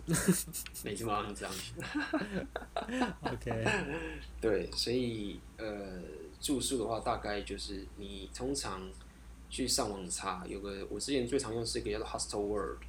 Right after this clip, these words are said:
Speaker 1: 当然那时候还蛮普通，应该现在应该有更好的吧，我猜过了这么久。
Speaker 2: A-，Airbnb 吧。
Speaker 1: 你现在也是 Air-，Airbnb 是，现在很多人是用这个 Airbnb，
Speaker 2: 嗯。
Speaker 1: 对，这个我就比较少用，当时我都是去 Hostel，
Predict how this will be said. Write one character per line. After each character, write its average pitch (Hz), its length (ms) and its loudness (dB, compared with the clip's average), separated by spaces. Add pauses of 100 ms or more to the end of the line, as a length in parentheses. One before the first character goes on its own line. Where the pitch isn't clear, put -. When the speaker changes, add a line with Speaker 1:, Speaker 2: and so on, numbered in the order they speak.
(140)
Speaker 1:
当 113 160 4
然 113 160 4
那 123 100 2
时 117 100 2
候 113 160 8
还 110 120 0
蛮 98 180 -2
普 - 160 -6
通， - 160 -4
应 123 80 2
该 139 100 6
现 143 160 6
在 139 80 6
应 135 60 6
该 131 100 6
有 110 80 6
更 127 160 2
好 - 200 -4
的 - 80 -10
吧， - 320 -6
我 - 80 -10
猜 101 300 -2
过 117 180 2
了 104 40 2
这 117 80 0
么 107 80 0 (160)
久。 120 120 2
Speaker 2:
A-，Airbnb 110 100 0
吧。 101 240 -4 (680)
Speaker 1:
你 - 60 -6
现 143 100 6
在 139 60 8
也 113 40 6
是 - 80 4
Air-，Airbnb 120 1000 8
是， 104 120 -4
现 - 60 2
在 120 80 0
很 104 60 -2
多 110 80 0
人 104 80 0
是 104 80 -4
用 101 120 -4
这 - 80 -6
个 123 80 -2
Airbnb， 104 400 -4 (180)
Speaker 2:
嗯。 - 60 -10 (200)
Speaker 1:
对， 98 280 -4 (120)
这 - 120 2
个 117 200 8 (220)
我 104 160 0
就 113 100 -2
比 - 60 -4
较 104 140 2
少 - 240 2
用， 101 160 -2
当 120 120 4
时 120 80 2
我 104 80 2
都 98 80 0
是 104 120 -6
去 104 100 -4
Hostel， - 380 -4